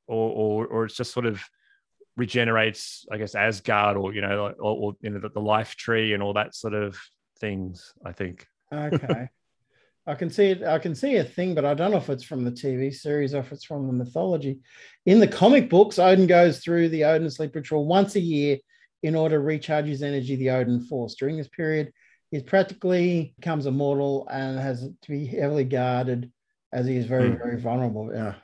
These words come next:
Speaker 2: uh, okay. Anyway, yeah. All right.
Speaker 1: So at this point, Odin enters Odin's sleep, leaving Thor to act as king for a while.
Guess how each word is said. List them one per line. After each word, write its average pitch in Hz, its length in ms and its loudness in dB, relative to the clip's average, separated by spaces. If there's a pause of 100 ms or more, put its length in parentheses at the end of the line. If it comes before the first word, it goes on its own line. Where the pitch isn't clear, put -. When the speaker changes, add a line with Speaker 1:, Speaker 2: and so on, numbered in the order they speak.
Speaker 2:
uh, 104 140 -6 (160)
okay. 117 240 0
Anyway, 117 320 -2
yeah. 95 180 -6
All 104 100 -4
right. 95 120 -4 (400)
Speaker 1:
So - 240 -18
at 165 160 -2
this 185 160 2
point, 92 380 0 (260)
Odin 139 260 4
enters 156 320 0
Odin's 156 340 0
sleep, 87 300 -10 (320)
leaving 147 280 0
Thor 190 260 4
to 180 140 -4
act 160 260 0
as 160 160 -6
king 143 240 -2
for 98 160 -4
a 95 80 -2
while. 82 340 -4